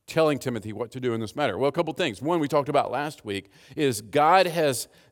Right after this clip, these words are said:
deep compassion for those who are alone. The church is to demonstrate as the hands and feet of Jesus, we're to demonstrate that same compassion. In Scripture, throughout the Old Testament, into the, the New Testament,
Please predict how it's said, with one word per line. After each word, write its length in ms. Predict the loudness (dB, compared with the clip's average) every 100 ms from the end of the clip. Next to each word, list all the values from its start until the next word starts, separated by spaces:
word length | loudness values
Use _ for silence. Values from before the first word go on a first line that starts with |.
| -6
deep 320 | -2 0 -2
compassion 680 | -6 -2 0 0 -2 -6 -8
for 120 | -6
those 320 | 0 0 0
who 100 | -4
are 100 | -4
alone. 420 | -2 -4 -8 -12 -16 _ _ _ _ _ _
The 100 | -6
church 500 | -2 2 2 0 -10 _ _ _ _ -8
is 140 | -6
to 140 | -6
demonstrate 680 | -2 0 0 -2 -2 0 0
as 160 | -2 -4
the 140 | -8
hands 300 | -6 -4 -4
and 120 | -6
feet 260 | -4 -2 -2
of 140 | -4
Jesus, 560 | -8 -8 -6 -6 -8 -10 _ _ _
we're 160 | -2 0
to 140 | 0
demonstrate 680 | -4 _ -2 0 0 0 0
that 120 | -2
same 300 | -2 -2 -4
compassion. 680 | -8 -6 -4 -4 -6 -14 -20 _ _ _ _ _
In 140 | -4 -2
Scripture, 480 | -2 2 2 2 0
throughout 300 | 6 6 6
the 100 | 2
Old 160 | 2
Testament, 460 | 2 0 0 -6 -4
into 280 | -2 0 2
the, 200 | 2 2
the 120 | -2
New 160 | 0 0
Testament, 520 | 2 0 0 -6 -8